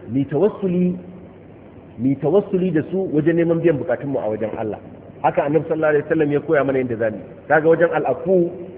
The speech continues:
ya nuna mana yadda zamu yi tawassuli. Yace ma Aisha in Allah ya sa ta dace da daren Lailatul Qadr, addu'ar da za ta ce, "Allahumma innaka afuwun tuhibbul afwa fa'fu anni." A wajen kuma sifar al-Ghafur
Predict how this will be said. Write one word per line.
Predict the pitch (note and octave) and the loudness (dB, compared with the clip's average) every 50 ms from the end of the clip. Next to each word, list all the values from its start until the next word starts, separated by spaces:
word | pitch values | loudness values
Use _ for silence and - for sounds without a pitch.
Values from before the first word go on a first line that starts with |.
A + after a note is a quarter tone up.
| - - - | -18 -8 -4
ya | C#3 D3+ | 0 2
nuna | D#3+ E3+ D#3+ D3 | 4 4 4 4
mana | D3 D3 D3 | 4 4 2
yadda | C#3+ C#3 | 2 2
zamu | B2+ C3+ C3+ C3+ | 2 2 2 0
yi | B2+ | 0
tawassuli. | B2+ - A#2+ B2 C3 B2+ - A2 G#2+ G#2 A#2 | -4 -2 0 0 0 -2 -4 -10 -8 -4 -4
Yace | C#3+ C3+ - C#3 | -4 -2 -4 -4
ma | C3 F2 | -2 -2
Aisha | C3 D#3 - C#3+ - D3+ C#3+ C#3+ D3 C#3+ D3 - - - | -2 -2 -2 -2 0 4 4 4 4 2 0 -6 -8 -4
in | C#3+ D3 D3 D3+ | -2 -2 -2 -2
Allah | - D#3 D#3 D3 C#3 C#3 | -2 0 2 4 4 4
ya | C#3 | 2
sa | D#3+ C#3+ | 0 -2
ta | C3 C#3+ C#3+ | 0 2 2
dace | C#3+ D3+ C#3+ - C#3+ | 2 2 0 -2 -4
da | B2 A#2+ | -4 0
daren | D3 D3 D#3 D3+ C#3 | 0 2 2 2 2
Lailatul | C3+ C#3+ C#3 D3 B2 - | 2 2 0 -2 0 2
Qadr, | F3+ F#3 F3+ E3 - | 2 4 4 2 0
addu'ar | A#2+ B2+ C3 - B2 B2 B2+ | -2 -2 0 2 0 2 2
da | B2+ | 2
za | A#2+ F3 E3+ | 2 2 0
ta | - - C3+ B2 | 0 -4 -10 -6
ce, | - D3+ | -4 -4
"Allahumma | - A#2+ A#2+ B2+ C#3 C#3+ D3 C#3+ C3 | -4 -2 -2 -2 -2 -2 -2 -4 -4
innaka | B2+ B2+ B2+ D3 C#3+ - C3+ A#2+ | -4 -2 -2 -2 -2 -2 -4 -6
afuwun | A#2+ - - F3+ G3+ G#3 G3+ G3 F#3+ F#3+ - - - - - - - - | -6 -8 -6 -4 2 4 6 4 4 4 -2 -10 -12 -14 -16 -16 -14 -10
tuhibbul | E3 D#3+ G3+ F#3 D#3+ E3 D#3+ | -6 -2 -2 0 0 0 0
afwa | - D3+ D3 - - D3 C3+ B2 - - - - | 0 0 -2 -2 0 0 0 0 0 -4 -10 -6
fa'fu | - C#3+ A#2+ A#2 - A#2+ - A2+ | -4 -4 -4 -4 -4 -6 -6 -6
anni." | A2 G2+ F#2+ - - - - - - - - - - - - - - | -6 -8 -10 -14 -16 -18 -20 -20 -20 -20 -20 -20 -20 -20 -10 -2 2
A | B2+ | 4
wajen | C#3 D3 D3 E3 D#3+ D#3 | 4 6 6 4 4 4
kuma | E3 C#3 B2+ B2 | 2 0 0 0
sifar | - F#3 - E3+ D3+ | 0 0 2 2 2
al-Ghafur | C3+ C3 C3+ B2+ A#2+ C3+ B2 - G#3+ G#3+ F#3+ | 2 2 0 2 2 2 2 4 2 2 2